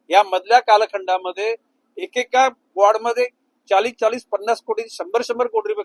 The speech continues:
खर्च केले. लाज वाटली पाहिजे या गोरगरिबांच्या तोंडातून घास काढता आणि अशा प्रकारच्या अनावश्यक असलेल्या गोष्टी करता पैसे खर्च करता. म्हणून माझा आग्रह आहे. आणि मी आता हे गणपती झाल्यानंतर आता ज्याला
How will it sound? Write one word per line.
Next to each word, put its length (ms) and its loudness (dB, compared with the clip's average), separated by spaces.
खर्च 180 -16
केले. 300 -12
लाज 320 6
वाटली 300 0
पाहिजे 360 -6
या 140 2
गोरगरिबांच्या 920 -6
तोंडातून 480 -10
घास 280 2
काढता 440 -2
आणि 100 -8
अशा 280 -2
प्रकारच्या 560 -4
अनावश्यक 520 -2
असलेल्या 340 -6
गोष्टी 300 -12
करता 260 -8
पैसे 300 -16
खर्च 260 -18
करता. 400 -18
म्हणून 220 -8
माझा 300 4
आग्रह 200 0
आहे. 80 2
आणि 160 -2
मी 120 -16
आता 180 -2
हे 460 -8
गणपती 480 -8
झाल्यानंतर 640 -4
आता 240 0
ज्याला 340 0